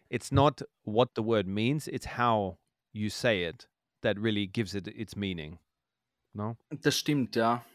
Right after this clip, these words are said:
Speaker 2: So, mir
Speaker 1: Let's
Speaker 2: fällt
Speaker 1: finish
Speaker 2: grad
Speaker 1: on
Speaker 2: auf, wir
Speaker 1: that.
Speaker 2: fallen, mir fallen wieder
Speaker 1: Äh,
Speaker 2: die, die Stirnschweißtropfen auf meinem Bauch, Alter.
Speaker 1: Oh man, this is a detail nobody needed to know.
Speaker 2: Aber ich wollt's
Speaker 1: Ähm,
Speaker 2: allen
Speaker 1: <laughs>
Speaker 2: geben.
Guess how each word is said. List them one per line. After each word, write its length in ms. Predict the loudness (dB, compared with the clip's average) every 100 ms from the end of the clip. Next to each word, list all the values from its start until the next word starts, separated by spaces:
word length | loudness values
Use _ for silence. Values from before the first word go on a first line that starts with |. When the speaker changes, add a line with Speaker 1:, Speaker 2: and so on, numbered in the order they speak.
| -10
Speaker 2:
So, 160 | 0 2
mir 80 | 2
Speaker 1:
Let's 60 |
Speaker 2:
fällt 120 | 0 2
Speaker 1:
finish 160 | 2
Speaker 2:
grad 60 | 4
Speaker 1:
on 120 | 2
Speaker 2:
auf, 60 | 2
wir 60 | -2
Speaker 1:
that. 20 |
Speaker 2:
fallen, 340 | 4 4 4
mir 80 | -4
fallen 380 | 2 4 4 2
wieder 480 | 4 6 6 8 6
Speaker 1:
Äh, 20 |
Speaker 2:
die, 140 | 4
die 140 | 0 0
Stirnschweißtropfen 1200 | 0 4 6 6 6 8 6 6 -2 -2 -2 -4
auf 140 | -2
meinem 300 | -2 -2 -2
Bauch, 300 | 2 2 2
Alter. 420 | -4 -4 -6 -8 _ -20 -20 -20 -20 -18
Speaker 1:
Oh 60 | -16 -14 -12
man, 300 | -8 -8 -8
this 160 | -8
is 100 | -6
a 60 | -6
detail 400 | -4 -4 -4 -4
nobody 400 | -2 -4 -4 -6
needed 300 | -6 -8 -8
to 80 | -8
know. 240 | -4 -4 -6 _ _ _
Speaker 2:
Aber 180 | 0 2
ich 140 | 2 4
wollt's 220 | 4 4
Speaker 1:
Ähm, 80 | 4
Speaker 2:
allen 200 | 8 8
Speaker 1:
<laughs> 80 |
Speaker 2:
geben. 300 | 8 6 4